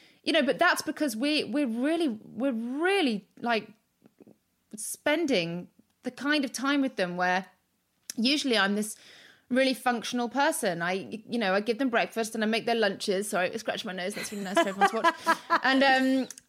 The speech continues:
Speaker 1: and I, uh, and then I, you know, I get later in the day, I, you know, pick them up, or we take it in turns a lot and making it sound like I do everything. I really don't.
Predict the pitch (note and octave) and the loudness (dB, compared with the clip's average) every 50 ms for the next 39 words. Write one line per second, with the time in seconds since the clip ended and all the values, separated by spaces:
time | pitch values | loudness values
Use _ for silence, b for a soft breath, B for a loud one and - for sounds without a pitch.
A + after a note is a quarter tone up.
0 | _ _ _ - C4+ C4 B3+ C4 B3 B3+ A#3 - - - - B3+ B3+ B3+ C4 C4 | _ _ _ 0 2 4 4 4 4 2 2 0 -2 -2 0 2 2 4 4 4
1 | B3+ B3 B3 A#3+ A#3+ - - - - C4 C4 B3+ B3+ B3+ B3 - - - A#3+ C4+ | 4 4 4 4 2 0 -4 -4 -2 0 2 4 4 4 2 -2 -6 -4 -2 0
2 | A#3+ A3+ A3 A#3 A#3+ - - A#3+ G#3+ - - - _ - - - B3+ - A3+ C4 | 2 4 4 4 2 2 0 0 -2 -4 -12 -20 _ -6 -2 -2 0 0 2 2
3 | B3+ C4 - C4 C4 B3 B3+ G#3+ A#3+ G#3 G3+ G#3+ A#3 A#3 G#3+ G#3+ A3+ - - - | 2 2 0 0 0 0 0 2 2 2 4 4 4 4 4 2 2 0 -4 -10
4 | _ _ _ - - - - A3+ G3+ G3+ F#3+ - _ _ _ _ _ _ - C4+ | _ _ _ -20 -10 -6 -4 -2 -2 -2 -4 -8 _ _ _ _ _ _ -4 -4
5 | C4 - - A#3+ A3 G#3+ G#3+ A3 G3+ F#3 - - G3 G#3 G3 F3 - G#3 F#3+ F3+ | -4 -4 -2 0 0 0 0 0 -4 -6 -4 -4 -2 -2 -2 -2 -4 -6 -6 -6
6 | - - F3 F#3 E3+ E3 E3 F3 E3+ E3 D#3+ - F#3+ F#3+ F#3 F3+ F3+ F3 F3+ E3+ | -6 -8 -6 -6 -6 -6 -6 -4 -6 -6 -4 -4 -6 -4 -4 -4 -4 -6 -8 -10
7 | D#3+ - F3+ E3+ D#3+ D#3+ - F3 F3 E3 E3+ E3+ E3 E3+ - F#3+ E3 F#3 F#3 F3 | -6 -6 -6 -4 -4 -6 -6 -6 -6 -4 -4 -6 -6 -6 -8 -8 -6 -6 -6 -4
8 | F3+ G3 F3+ F3+ E3+ F3+ F3 E3+ - | -2 -2 -2 -2 -2 -4 -4 -6 -8